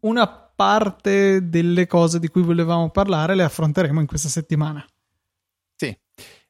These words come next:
Speaker 2: Eh, partiamo però subito con quelle che sono le, le domande che settimana scorsa abbiamo recuperato tutto il vuoto che aveva lasciato dietro di noi.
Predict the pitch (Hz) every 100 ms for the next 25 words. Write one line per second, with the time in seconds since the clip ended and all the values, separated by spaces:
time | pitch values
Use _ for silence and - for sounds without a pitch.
0 | _ 120 117 113 110 110 107 - 143 -
1 | 196 156 151 - 165 170 156 - 131 131
2 | 127 123 123 - 120 120 120 120 117 110
3 | 104 104 104 110 113 120 120 120 131 135
4 | - 113 104 101 101 101 98 101 - 110
5 | 113 113 - 123 113 110 104 101 - 120
6 | 135 123 123 120 139 131 - 123 120 127
7 | 120 113 113 113 127 123 117 117 131 151
8 | 135 131